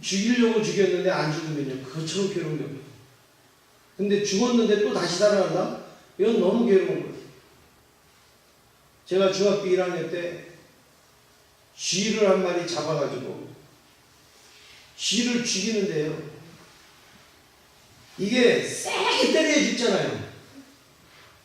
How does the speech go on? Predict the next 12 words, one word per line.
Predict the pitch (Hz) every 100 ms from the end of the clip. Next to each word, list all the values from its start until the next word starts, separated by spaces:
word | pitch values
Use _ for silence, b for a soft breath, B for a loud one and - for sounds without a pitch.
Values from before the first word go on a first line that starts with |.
| _ _ - _ - -
근데 | 226 254 277
이, | 247 233 233 -
제가 | 180 214 220
이게, | 208 202 190
이게 | 185 190 185
마음이 | 156 160 165
약해요. | 147 139 143 101 - - - - - - - _ _ - - -
세게 | - - 427 359 277 247
못 | 196 -
때리는 | 262 226 208 170
거예요. | - -
그러니까 | 247 254 254 -